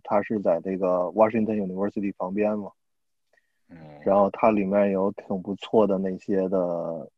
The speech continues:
Speaker 1: 像那个，呃，元朝的一些雕塑啊之类的，都，都很好。
Speaker 2: 小希拉是对，每次旅游都对这些 museum 比较感兴趣。
Speaker 1: 对，比较，对这些比较感兴趣，因为腿脚也不太方-，不是，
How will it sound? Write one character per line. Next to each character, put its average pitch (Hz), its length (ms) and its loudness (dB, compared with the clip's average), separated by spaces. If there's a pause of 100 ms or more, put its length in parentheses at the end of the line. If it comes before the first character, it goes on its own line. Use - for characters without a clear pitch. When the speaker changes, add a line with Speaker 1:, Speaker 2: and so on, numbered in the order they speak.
(140)
Speaker 1:
像 90 340 -8
那 92 140 -8
个， 85 420 -6 (840)
呃， 90 320 -6 (100)
元 92 180 -6
朝 87 280 0
的 90 100 -4
一 87 160 -8
些 90 220 -6 (480)
雕 92 220 -2
塑 92 280 -8
啊 80 160 -6
之 92 140 -12
类 90 180 -8
的， 73 120 -12
都， 92 340 -8 (280)
都 - 120 -6
很 - 260 -12
好。 - 180 -6 (600)
Speaker 2:
小 - 180 -18
希 92 100 -16
拉 110 180 -4
是 113 100 -10
对， 92 460 -4
每 87 180 -10
次 110 120 -6
旅 95 100 -8
游 90 160 -4
都 104 120 0
对 104 140 0
这 92 140 -2
些 101 120 -4
museum 90 440 -4
比 78 80 -14
较 82 120 -4
感 - 160 -4
兴 78 200 -12
趣。 - 100 -20 (180)
Speaker 1:
对， 104 280 4
比 104 160 0
较， 107 140 4
对 101 180 0
这 110 160 2
些 95 160 -4
比 90 120 -8
较 90 140 -6
感 85 200 -8
兴 92 200 -10
趣， 92 60 -6
因 104 120 0
为 107 100 0
腿 104 220 -4
脚 98 220 6
也 92 80 0
不 92 140 -10
太 98 200 -4
方-， - 280 -6
不 127 80 4
是， 120 80 8